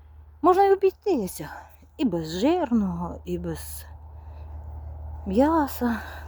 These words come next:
Можна перейти на вегетаріанство, на зеленину.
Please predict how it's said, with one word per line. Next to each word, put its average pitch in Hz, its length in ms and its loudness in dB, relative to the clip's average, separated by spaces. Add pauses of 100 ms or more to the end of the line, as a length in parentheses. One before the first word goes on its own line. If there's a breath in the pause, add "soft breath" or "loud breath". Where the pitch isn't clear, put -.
(320 loud breath)
Можна 196 260 -4
перейти 175 440 -4
на 165 200 -2 (840 loud breath)
вегетаріанство, 196 1080 2
на 170 140 -2
зеленину. 202 760 2